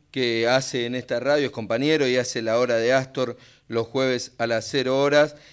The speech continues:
Y estamos hablando de Astor Piazzolla porque el sábado once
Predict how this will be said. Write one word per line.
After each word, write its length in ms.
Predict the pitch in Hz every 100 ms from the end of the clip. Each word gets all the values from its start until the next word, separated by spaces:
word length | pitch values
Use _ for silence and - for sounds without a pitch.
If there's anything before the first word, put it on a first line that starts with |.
| -
Y 100 | 135
estamos 320 | 165 170 156
hablando 300 | 160 165 160
de 100 | 160
Astor 240 | 156 165
Piazzolla 480 | 143 156 175 156 160
porque 400 | 131 123 131 135 - - _
el 220 | 143 120
sábado 760 | 117 139 135 131 131 127 131
once 480 | 143 135 - 143 139